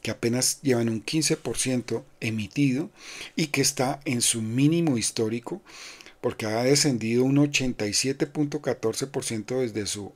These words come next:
all-time high. Entonces, eh, ahí están las condiciones, estos son los fundamentales. ¿Dónde se encuentra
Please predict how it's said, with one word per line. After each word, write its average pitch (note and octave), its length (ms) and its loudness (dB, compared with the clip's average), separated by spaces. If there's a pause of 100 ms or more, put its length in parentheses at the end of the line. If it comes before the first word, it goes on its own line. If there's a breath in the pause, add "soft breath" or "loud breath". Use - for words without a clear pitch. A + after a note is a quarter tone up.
(120)
all-time A#2+ 400 -2
high. C3 340 -4 (1120 loud breath)
Entonces, A#2 640 4 (420)
eh, A2 440 -4 (1120)
ahí A#2+ 380 2
están B2 280 0
las B2+ 120 -2
condiciones, A2+ 540 -2
estos A#2+ 240 -4
son B2 140 -4
los B2+ 120 -2
fundamentales. G#2 800 -6 (340 loud breath)
¿Dónde C#3 300 0
se D3+ 100 0
encuentra C#3 640 0